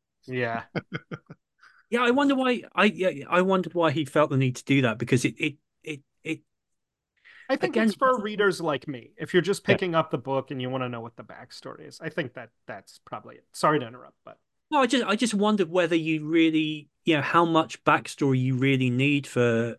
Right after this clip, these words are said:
Speaker 3: for John and Ray in Dead Calm, because you, you know, that, again, they're not, apart from the,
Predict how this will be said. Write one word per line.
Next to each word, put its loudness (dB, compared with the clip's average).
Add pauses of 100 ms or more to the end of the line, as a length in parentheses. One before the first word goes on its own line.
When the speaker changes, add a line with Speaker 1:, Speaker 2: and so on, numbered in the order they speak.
Speaker 3:
for 0
John 2
and 0
Ray 4
in 0
Dead 2
Calm, 0
because 2
you, -4 (100)
you 4
know, 2 (920)
that, 0 (100)
again, 2
they're 4
not, -2 (960)
apart 2
from -2
the, 2